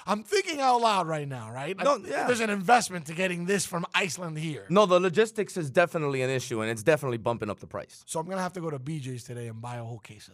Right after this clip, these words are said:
Speaker 1: this. It's the frickin' best water I've ever had. So I had to move away from the D and the A.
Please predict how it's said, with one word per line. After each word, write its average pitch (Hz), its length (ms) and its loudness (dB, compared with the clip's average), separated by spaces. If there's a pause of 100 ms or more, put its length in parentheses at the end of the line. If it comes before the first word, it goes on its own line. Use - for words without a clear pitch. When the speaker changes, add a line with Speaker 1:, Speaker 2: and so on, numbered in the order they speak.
Speaker 1:
this. - 200 -20 (600)
It's 208 280 -4
the - 80 -10
frickin' 190 440 -8
best 156 220 -8
water 147 320 -4
I've 120 140 -10
ever 127 220 -10
had. 98 260 -18 (640)
So - 120 -4
I 185 80 2
had 240 180 0
to 254 60 -6
move 240 200 -6
away 202 160 0
from 170 180 -8
the 156 80 -6
D 170 160 -8
and 156 100 -8
the 139 160 -10
A. 104 240 -14